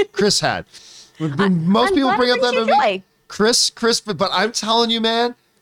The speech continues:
Speaker 2: that movie is ama-, actually one of the guys, one of the guys in my movie, The Anniversary, plays, like, uh, Gerard Butler's buddy and, uh, best friend and agent in that one. So he was, he was
Speaker 1: Oh.
Speaker 2: actually in my movie, The Anniversary. Anyway,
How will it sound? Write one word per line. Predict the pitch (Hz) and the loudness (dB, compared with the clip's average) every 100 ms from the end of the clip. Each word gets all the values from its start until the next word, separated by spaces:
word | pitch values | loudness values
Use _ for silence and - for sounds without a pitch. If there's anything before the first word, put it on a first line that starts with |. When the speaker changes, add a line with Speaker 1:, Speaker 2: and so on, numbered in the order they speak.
| - | -4
Speaker 2:
that | 196 202 | -2 0
movie | 196 202 208 | 0 2 2
is | 190 170 | 0 0
ama-, | 185 | -2
actually | 185 214 233 | -2 -4 -4
one | 208 269 | -2 -2
of | 370 | -2
the | |
guys, | 220 190 214 175 160 | -2 -2 0 -2 -6
one | 185 180 175 214 | -6 -6 -4 -6
of | 214 | -6
the | |
guys | 190 180 180 - | -2 -2 -2 -4
in | 165 | -4
my | 165 170 | -4 -2
movie, | 175 165 | -2 -2
The | 156 151 | -2 -4
Anniversary, | 151 135 151 156 131 107 98 _ - _ _ _ | -4 -2 -2 -2 -4 -6 -8 _ -20 _ _ _
plays, | - 185 175 170 | -4 -2 0 -2
like, | 156 131 - | -4 -4 -2
uh, | 139 135 135 131 131 _ _ - | 0 2 0 -2 -6 _ _ -12
Gerard | 131 170 170 | -2 0 0
Butler's | 135 151 151 139 135 135 - | 0 0 0 0 0 -4 -4
buddy | 131 139 147 135 | -4 0 0 0
and, | 127 131 | -2 0
uh, | 135 | -2
best | 147 143 | -2 -2
friend | 143 127 | -2 -2
and | 120 | -2
agent | 131 131 113 101 - | -4 -4 -8 -10 -8
in | 131 | -6
that | 120 104 | -4 -6
one. | 104 95 98 | -6 -6 -4
So | 143 135 | -2 0
he | 160 | 0
was, | 156 139 - | 0 -2 -4
he | |
was | 160 170 | -4 -2
Speaker 1:
Oh. | |
Speaker 2:
actually | 175 - 170 | -2 -2 -2
in | 156 | 0
my | 151 | 0
movie, | 151 147 | 0 0
The | 135 135 | 0 0
Anniversary. | 135 127 139 - 113 - - - _ - | 0 0 -2 -4 -8 -10 -20 -20 _ -6
Anyway, | 180 196 175 143 131 | -2 0 2 0 -2